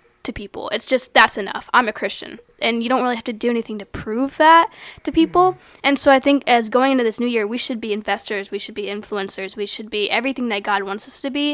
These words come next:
Speaker 1: in other people's lives. 'Cause if we're not serving, then there's really no place for us to be different. There's no reason that we're standing out. We're just here. And we just slapped, like, s-, a little label on our forehead, and it's saying, "Don't talk to me, I'm better than you." So it's kind of
Speaker 2: Mm-hmm.
Speaker 1: like,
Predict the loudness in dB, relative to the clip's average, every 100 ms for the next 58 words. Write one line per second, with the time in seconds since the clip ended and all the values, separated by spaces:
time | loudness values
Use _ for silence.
0 | -2 -4 -4 -6 -8 -14 -16 -14 -8 -2
1 | -2 -4 -10 -10 4 6 8 6 4 0
2 | 4 2 0 -4 -16 -20 -20 -20 _ 4
3 | 6 6 2 4 4 6 4 6 4 4
4 | 2 4 4 2 0 -2 -2 -2 0 0
5 | 0 -4 -8 -8 -10 -10 -10 -8 -2 -2
6 | 0 -2 -4 -4 -4 -4 -6 -6 -6 -6
7 | -6 -8 -8 -8 -6 -8 -10 -16 -12 -10
8 | -10 -12 -4 -2 -2 -4 -2 -2 -4 _
9 | -8 -6 -2 0 0 10 12 12 12 10
10 | 6 6 4 4 4 2 -2 -4 -10 -8
11 | -6 -6 -8 _ 4 4 6 4 4 -4
12 | -4 -2 -4 -4 -8 -8 -10 -10 -12 2
13 | 6 6 6 6 6 8 8 8 6